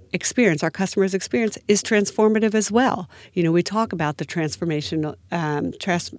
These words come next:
transformational aspect of Rebecca Taylor clothes. They're quite feminine, quite beautiful. So a lot of times our customer will walk in, maybe she's coming in from the gym or she's out walking her dog, and she comes in looking for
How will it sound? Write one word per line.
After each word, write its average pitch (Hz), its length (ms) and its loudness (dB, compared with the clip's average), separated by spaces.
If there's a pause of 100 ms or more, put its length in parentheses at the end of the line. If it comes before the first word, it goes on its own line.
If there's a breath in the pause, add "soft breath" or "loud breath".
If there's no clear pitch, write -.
(140)
transformational 180 800 0
aspect 160 480 -4
of 151 200 -4
Rebecca 151 280 -6
Taylor 147 240 0
clothes. 160 380 -2 (340 loud breath)
They're 202 140 2
quite 208 480 -2
feminine, 196 420 2
quite 185 220 -4
beautiful. 254 400 -4
So 170 180 -2
a 165 40 -2
lot 180 220 0
of 170 100 -6
times 160 340 -2
our 151 120 -2
customer 190 400 -4
will 156 160 0
walk 151 260 -2
in, 175 300 2 (360 loud breath)
maybe 330 220 4
she's - 200 -2
coming 190 240 4
in 175 120 4
from 180 160 0
the 165 60 2
gym 165 720 2
or 160 140 2
she's 165 320 -2 (260 loud breath)
out 170 160 0
walking 170 280 2
her 175 100 4
dog, 156 540 2
and 160 120 -2 (400 loud breath)
she - 180 -6
comes 220 380 2
in 185 200 6
looking 180 280 2
for 165 440 -2